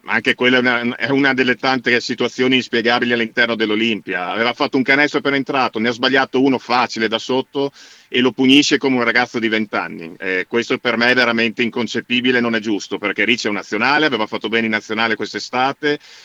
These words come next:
e sta giocando, lo sta trattando Messina come un ragazzino appena uscito dalle giovanili. Non è per niente giusto que-, questo trattamento nei confronti di, di Pippo Ricci, che comunque è un giocatore che si fa sempre trovare pronto. Può sbagliare perché non è un fuoriclasse, è un giocatore normalissimo a livello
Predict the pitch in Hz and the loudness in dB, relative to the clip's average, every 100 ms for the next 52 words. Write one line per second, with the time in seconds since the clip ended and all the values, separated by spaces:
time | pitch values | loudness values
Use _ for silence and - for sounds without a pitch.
0 | - - 110 - 117 123 139 139 151 147 | -20 -10 -6 -2 -2 0 2 4 4 2
1 | 123 131 135 127 143 151 147 143 - 131 | 0 -2 0 -2 0 2 2 0 0 0
2 | 139 143 131 117 117 117 117 - 131 139 | 0 0 -2 0 0 0 0 0 0 0
3 | 139 127 123 - 123 117 113 107 110 110 | 0 0 -2 -4 -4 -2 -2 -2 -2 -2
4 | 101 87 87 104 117 120 120 123 117 110 | -2 -2 -4 -2 0 0 0 0 -2 -2
5 | 127 - 123 120 104 101 - 110 113 107 | -4 -4 -4 -2 0 0 -4 -6 -4 -6
6 | 104 110 113 117 107 107 101 113 104 104 | -6 -4 -4 -4 -4 -6 -8 -8 -6 -2
7 | 104 95 - - _ 117 - - 123 151 | -2 -2 -6 -20 _ -4 -2 0 -2 -2
8 | 165 151 135 120 135 131 139 127 - - | -4 -2 -2 0 0 2 0 0 -4 -20
9 | - - _ - 120 120 139 135 147 151 | -20 -20 _ -6 -2 0 0 2 2 4
10 | 165 143 131 135 123 135 127 113 131 123 | 2 0 -2 -2 0 0 0 0 0 2
11 | 120 117 127 101 85 95 _ 143 139 135 | 0 0 -2 -2 -4 -8 _ -8 -2 0
12 | 131 151 131 95 85 113 123 120 123 117 | 4 4 4 0 -2 -2 0 2 2 2
13 | 127 117 117 143 139 - 143 139 113 110 | 0 -2 0 0 0 0 0 0 0 -2
14 | 110 123 117 127 120 117 131 - 143 127 | 0 0 2 0 0 0 0 -2 -2 -2
15 | 113 113 110 107 98 | 0 2 2 0 -2